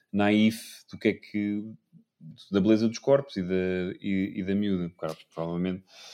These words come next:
depois tu vês toda a filmografia do tio Ber-, Bergman e, e tu começas a ver que, e crazy.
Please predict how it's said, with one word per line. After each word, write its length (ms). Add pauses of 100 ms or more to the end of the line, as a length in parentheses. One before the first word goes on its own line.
(140)
depois 200
tu 120
vês 200
toda 280
a 20
filmografia 640
do 140
tio 180
Ber-, 340
Bergman 640 (240)
e, 180
e 40
tu 100
começas 320
a 60
ver 320
que, 640 (120)
e 80
crazy. 440